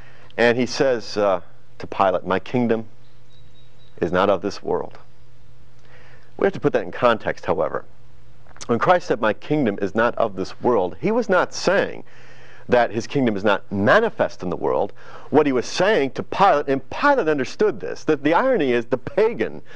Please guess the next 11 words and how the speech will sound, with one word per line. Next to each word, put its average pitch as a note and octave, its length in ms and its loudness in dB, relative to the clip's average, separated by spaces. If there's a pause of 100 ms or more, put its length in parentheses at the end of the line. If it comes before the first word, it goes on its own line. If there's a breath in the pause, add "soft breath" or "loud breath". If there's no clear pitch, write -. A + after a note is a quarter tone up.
(140 loud breath)
the D3+ 80 6
tyrant F#3 560 4
understood D#3 420 2
this, G2+ 140 -2
but - 160 0
Christians A#2 480 -2
don't B2+ 220 0
today. A#2 300 0 (1300 loud breath)
The A2 100 2
idea B2 400 4
was, F2 380 0